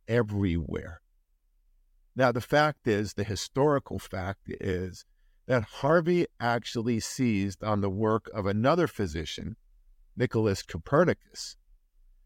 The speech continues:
by directly taking his work on the solar system and applying it to the cardiovascular system. Indeed, in the seventeenth century, it was professors of anatomy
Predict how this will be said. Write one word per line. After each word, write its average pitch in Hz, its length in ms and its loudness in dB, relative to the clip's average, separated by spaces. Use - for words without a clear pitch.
by 120 200 4
directly 120 960 0
taking 113 540 -2
his 127 320 0
work 120 380 -2
on 107 400 2
the 95 120 0
solar 160 540 2
system - 540 -10
and 117 140 2
applying 127 640 0
it 120 120 2
to 101 200 2
the 92 120 0
cardiovascular 90 1000 0
system. - 380 -16
Indeed, 151 380 4
in 135 80 0
the 117 100 0
seventeenth 131 640 0
century, 143 640 0
it 131 100 -2
was 117 180 -2
professors 143 720 0
of 101 100 -2
anatomy 110 1040 -2